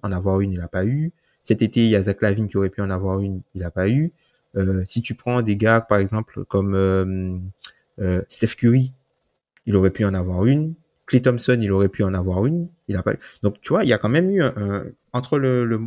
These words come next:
la, la dernière et celle-ci, il y a quand même eu un certain temps. Je pense que c'est vraiment très contextuel, en fait.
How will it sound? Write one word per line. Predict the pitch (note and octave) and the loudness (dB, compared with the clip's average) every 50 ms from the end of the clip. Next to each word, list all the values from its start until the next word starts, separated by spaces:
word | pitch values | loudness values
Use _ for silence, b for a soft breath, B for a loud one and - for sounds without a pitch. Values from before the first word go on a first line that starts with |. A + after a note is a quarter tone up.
| A2+ | -4
la, | G#2 G#2+ A2+ - | -2 -2 -2 0
la | A2 A#2 A#2 A2+ | 0 -2 0 2
dernière | A#2+ A#2+ A#2 A#2+ B2+ C3 C3+ B2+ A#2+ - - | 2 2 2 2 2 2 2 0 0 -2 -6
et | A2 | -8
celle-ci, | G2+ - G#2 G2+ - - - | -6 -4 -4 -6 -4 -6 -6
il | F3 | -2
y | - A#2 | -2 -2
a | |
quand | A2 - A#2 | -2 0 -2
même | A#2+ C#3 E3+ E3+ | -2 0 0 -2
eu | C3+ | -2
un | A#2+ - G#2 G2+ | -4 -6 -8 -10
certain | - - A#2 A2+ A2+ - C3+ C3 C3+ C3+ C3+ - _ _ _ _ _ _ | -4 -2 -2 -2 0 -2 -2 -2 -2 -2 -4 -8 _ _ _ _ _ _
temps. | - D3 D3 C#3 B B B B - | -6 -4 -4 -6 B B B B -6
Je | G#2 - G2 A2+ | -4 0 0 2
pense | G#2+ - F3+ E3+ - | 2 2 0 0 0
que | - C3+ | -2 0
c'est | B2+ A2 | 2 2
vraiment | G2 G2 A2 A2+ C3+ D#3 D#3 - - _ | 2 2 2 2 2 0 -2 -4 -10 _
très | - - D3 C#3+ | -2 0 0 0
contextuel, | - - C#3 C3+ - B2 - - - - C3 B2 A2 | 2 -2 -2 0 0 -2 -2 -4 0 2 4 4 4
en | G2 | 2
fait. | - - - - _ | 0 -4 -6 -8 _